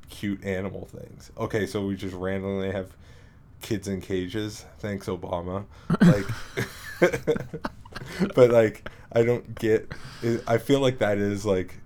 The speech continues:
I have no idea. Is that, like, a Trump thing, kids in cages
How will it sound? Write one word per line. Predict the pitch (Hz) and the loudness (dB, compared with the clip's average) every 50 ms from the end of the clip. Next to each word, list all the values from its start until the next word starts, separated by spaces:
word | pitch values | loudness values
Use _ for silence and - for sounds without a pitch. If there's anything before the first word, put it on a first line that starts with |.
| - - - - - - - - - - - | -16 -16 -16 -16 -16 -16 -16 -16 -16 -14 -4
I | - 110 110 | 0 2 4
have | 113 113 101 | 4 2 0
no | 101 98 98 95 | -2 -2 -2 -2
idea. | 90 87 85 85 85 82 82 82 - - - - - - - - - - | -2 -4 -6 -8 -8 -8 -10 -12 -14 -18 -20 -20 -20 -20 -20 -20 -12 -8
Is | 104 101 95 | -8 -4 -2
that, | 107 101 107 - | 0 -2 -2 -2
like, | 101 101 95 95 | -2 -4 -2 -2
a | 101 92 90 87 87 85 85 - - - - - - - - - - - - - - - - | -2 -2 -2 -4 -6 -8 -10 -12 -16 -20 -20 -20 -20 -20 -20 -20 -20 -20 -20 -20 -20 -20 -16
Trump | - - - - 98 101 101 101 - - - - - | -16 -6 -2 0 0 0 -2 -6 -12 -18 -18 -20 -6
thing, | - 113 110 110 117 113 110 - | -4 -2 -2 -2 -4 -6 -8 -10
kids | - - 110 101 98 101 104 | -8 -6 -4 -4 -4 -4 -4
in | 98 98 | -4 -4
cages | 90 - - 95 92 98 101 110 117 127 127 127 127 | -4 -4 -4 -4 -4 -4 -4 -4 -4 -4 -6 -6 -10